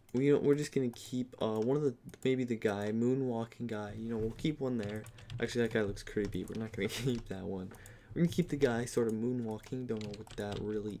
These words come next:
is, but we're gonna keep it. If we can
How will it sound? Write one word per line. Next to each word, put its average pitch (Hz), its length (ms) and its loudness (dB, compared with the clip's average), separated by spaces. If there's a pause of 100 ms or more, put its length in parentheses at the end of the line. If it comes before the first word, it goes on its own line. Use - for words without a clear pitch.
(100)
is, 123 300 -2
but - 140 -6
we're 131 100 -4
gonna 156 160 -2
keep - 280 -6
it. - 140 -4 (3500)
If 110 200 0
we 110 80 4
can 98 220 -2